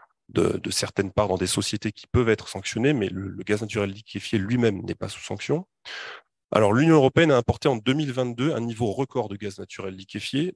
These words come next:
d'une manière générale, cent trente-cinq milliards de mètres cubes. Et sur ces cent trente-cinq milliards de mètres cubes en provenance, euh, de Russie. En deux mille vingt et un, c'était seize milliards de mètres cubes en provenance de Russie. Donc, on voit qu'il y a une augmentation de, les importations de G N L,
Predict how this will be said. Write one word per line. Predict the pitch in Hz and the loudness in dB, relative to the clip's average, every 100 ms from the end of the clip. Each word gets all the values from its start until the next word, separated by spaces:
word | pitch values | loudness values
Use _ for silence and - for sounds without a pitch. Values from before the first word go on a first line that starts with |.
| _ | _
d'une | 113 117 | 0 2
manière | 110 101 | 4 4
générale, | 95 98 101 131 143 | 2 0 2 2 0
cent | - 123 | 0 0
trente-cinq | - 110 - 117 - | 2 -4 -2 -4 0
milliards | 101 98 | 0 2
de | |
mètres | 101 - | -2 -4
cubes. | - 165 113 - - - _ | -2 2 2 0 -16 -20 _
Et | |
sur | 165 - | -6 -6
ces | - | -6
cent | 98 - | -6 -6
trente-cinq | 139 120 - 120 - | -4 -8 -6 -8 -4
milliards | 107 104 | -4 -2
de | |
mètres | 98 - | -6 -8
cubes | - 156 - 98 120 127 123 123 117 110 101 101 95 _ 160 151 117 _ _ | -8 -6 -6 -2 0 0 0 0 0 0 -2 -6 -8 _ -6 -4 -6 _ _
en | - 127 | 0 0
provenance, | - 117 117 107 98 - - - | 0 -2 2 0 -2 -8 -10 -4
euh, | 92 90 | -2 -2
de | 85 90 | 0 0
Russie. | 95 - 80 127 - - - - - _ | 2 0 -2 -4 -8 -18 -20 -20 -20 _
En | - 98 | -4 0
deux | 107 | 2
mille | 117 | 2
vingt | 110 110 117 | 0 0 0
et | |
un, | 110 | -2
c'était | 110 104 120 | -2 -12 -8
seize | - 110 | -6 -4
milliards | 107 107 | -4 -4
de | 98 | -4
mètres | 98 - | -8 -8
cubes | - 101 | -12 -10
en | |
provenance | - 92 95 98 | -10 -8 -8 -6
de | 95 | -6
Russie. | 98 - 180 | -4 -4 -2
Donc, | 113 | 0
on | 101 | 0
voit | 117 | 0
qu'il | 92 | 0
y | |
a | |
une | 98 | 2
augmentation | 117 117 113 110 - 110 92 _ | 2 0 0 -2 -2 -6 -8 _
de, | 92 92 92 87 | -8 -6 -6 -8
les | 92 85 95 | -8 -6 -6
importations | 95 - 98 - 110 95 | -8 -10 -12 -8 -6 -6
de | - - | -8 -4
G | 95 | -2
N | 92 98 | -2 -2
L, | 95 | -6